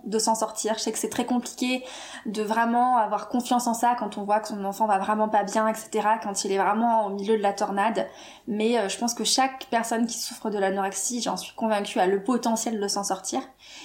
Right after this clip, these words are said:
Et que voilà, et que essayer de, essayer que les parents portent ce regard-là en, en disant, « Ok, je sais que tu vas pas bien, mais je sais aussi que tu peux t'en sortir et je crois en toi, en fait. »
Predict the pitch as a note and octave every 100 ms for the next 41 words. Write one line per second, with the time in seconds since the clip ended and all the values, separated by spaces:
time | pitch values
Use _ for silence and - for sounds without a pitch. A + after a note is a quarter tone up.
0 | - - G3+ - G#3+ G#3 G3 - - A3
1 | G3 A3 A3 A#3+ A#3 G#3+ G#3+ - - A3
2 | F3+ G#3+ - A3 A3+ G#3+ G3+ A3+ A3 A#3
3 | A3+ B3 - - - G#3+ G#3+ G#3 B3+ A3
4 | A3+ A3 - - - G3+ A3 A3+ - A3
5 | A#3+ G#3+ G3+ - C4+ B3+ - A3 G#3+ G3
6 | F#3+ A#3 A#3+ F#3 F3+ - G#3 G3+ A#3 A3
7 | A#3+ - - G#3 G#3 F#3+ - B3 G#3+ -
8 | - G#3+ G3 G#3 F#3 F3+ - -